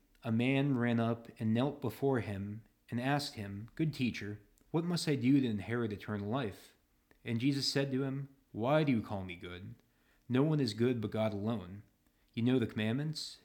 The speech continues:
Do not kill. Do not commit adultery. Do not steal. Do not bear false witness.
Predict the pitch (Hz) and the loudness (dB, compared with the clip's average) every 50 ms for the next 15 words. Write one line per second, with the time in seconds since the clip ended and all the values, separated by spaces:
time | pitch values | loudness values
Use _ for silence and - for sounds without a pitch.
0 | _ _ _ - - 113 117 120 113 110 - - 131 139 135 123 113 113 113 113 | _ _ _ -6 -2 0 2 2 0 0 -2 -2 -2 0 0 -2 -4 -6 -8 -12
1 | 123 - - 104 110 117 113 113 - - 120 117 113 110 107 107 110 113 113 - | -12 -8 -4 -2 -2 -2 -2 -6 -8 -8 -4 -4 -4 -2 -2 -2 -2 -2 -4 -6
2 | - 101 95 101 107 - _ _ _ _ _ _ _ - 131 127 139 139 139 - | -8 -10 -10 -12 -14 -16 _ _ _ _ _ _ _ -4 -2 0 0 0 0 -4
3 | - - - 156 151 113 95 98 104 - - - _ _ _ _ - 113 110 120 | -4 -2 0 0 2 0 -2 -6 -8 -12 -16 -20 _ _ _ _ -2 0 2 2
4 | 131 135 127 113 110 117 120 127 117 - 123 113 107 104 - - 131 - - - | 2 2 0 -2 0 0 0 0 0 -2 -2 -2 -2 -2 -4 -4 -6 -6 -6 -12
5 | - - - - - - | -18 -14 -12 -12 -12 -14